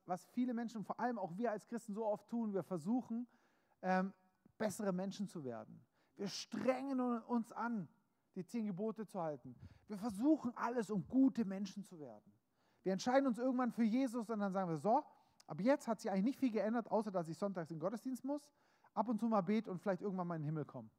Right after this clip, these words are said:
Und alles versuche, um ein besserer Mensch zu werden. Ist es nicht so? Aber die Bibel spricht von was ganz anderem.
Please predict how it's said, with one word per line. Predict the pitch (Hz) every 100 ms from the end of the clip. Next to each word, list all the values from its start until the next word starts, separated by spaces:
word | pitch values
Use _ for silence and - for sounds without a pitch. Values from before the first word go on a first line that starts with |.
| _ _ _ _ _ _ _ _ _
Und | - 302 311 -
alles | 254 320 330 -
versuche, | 262 233 202 262 240
um | 214
ein | 190
besserer | 190 185 175
Mensch | 165 156 143
zu | 151
werden. | 127 113 147
Ist | 185
es | 220
nicht | 226 208
so? | 233 247 _ _ _ _ _ _ _ _ _ _ _ _ _ _ _ _ _ _ _ _ _ _ _ _ _ _ _ _ _ _ _ _ _
Aber | 151
die | 156
Bibel | 196 202 190 - _ _
spricht | - - - 165 190 - _ _ _ _
von | - 156
was | 156 -
ganz | 165 160
anderem. | - 160 147 113 110